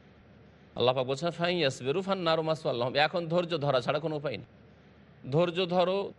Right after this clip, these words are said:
তবুও জেনে নাও যে তোমাদের বাসস্থান হচ্ছে জাহান্নামের আগুন। ওয়াইন ইয়াস্তাতিবু, আর যদি সংশোধন করতে চাও, ফামাহুম মিনাল মুতাবিন, সংশোধনের কোনো সুযোগ নেই এখানে,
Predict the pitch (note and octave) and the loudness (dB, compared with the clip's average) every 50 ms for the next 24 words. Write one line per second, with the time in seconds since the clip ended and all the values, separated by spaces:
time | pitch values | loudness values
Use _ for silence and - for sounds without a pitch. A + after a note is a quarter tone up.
0 | - - D#3 C#3+ D3 E3+ E3+ D#3+ D3+ E3+ E3+ F3 F3 F3 F3 F3 F3 F3 E3 F3 | -2 0 0 2 4 2 2 2 2 2 2 2 2 2 2 0 0 0 0 -4
1 | E3 F#3 E3+ D#3+ E3 D#3+ E3 D#3 C#3 D3 D3 C#3+ - E3+ C#3+ - E3+ D#3+ D#3+ E3 | -2 0 0 0 2 2 2 2 4 2 2 2 0 -8 -4 -2 -2 0 0 -2
2 | D#3+ F#3+ E3 C#3+ D3 C#3+ C3 B2 A#2+ A#2+ A#2 G2 F2+ E2 D2 D2+ D#2 - - - | -2 -2 0 2 2 2 2 0 -2 -2 0 0 -2 -2 -2 -6 -14 -16 -18 -20
3 | - - - - - - - - - - - - C3+ D3 D#3+ F3 F3 E3+ F3 E3+ | -20 -20 -20 -20 -20 -20 -20 -20 -20 -12 -4 0 2 2 2 2 2 2 2 0
4 | - - - F#3+ F3+ F3+ F3+ - F#3+ F3+ F3+ F#3 F#3 D#3 D#3 E3+ E3 D#3+ F3+ E3+ | -2 2 4 4 4 4 2 0 -4 -2 0 0 2 4 4 2 2 0 -4 -4
5 | F3+ F3 - E3 E3 D#3+ - F3+ E3+ F3+ F#3 F#3 F3 F3+ E3+ E3 E3 - F#3 F3 | -4 -2 -2 -2 -2 0 0 0 2 2 0 0 2 0 0 0 0 -8 -4 0
6 | F3+ E3 E3+ D#3 D#3 E3+ D#3 D#3+ D#3 E3 E3+ E3 E3 E3 E3 D#3+ D#3+ D#3+ E3+ E3 | 2 2 2 4 2 0 2 4 4 4 4 2 0 0 0 0 0 0 0 0
7 | E3 E3 F3 D3+ C#3+ D3+ C#3 C3 B2+ - D3 D3+ D3 - E3+ C#3+ D#3+ D#3 D3+ C#3+ | 0 2 0 -2 0 -2 -4 -4 -2 -2 -4 -4 -2 -4 -4 -2 -2 -4 -4 -2
8 | - D3 D3+ D#3+ D#3 - D3+ C3 A#2+ G#2 G#2+ F#2 F2 C#2 C#2 - - - | -2 -2 -2 -2 -2 -4 -6 -4 -4 -4 -4 -6 -6 -8 -10 -14 -18 -20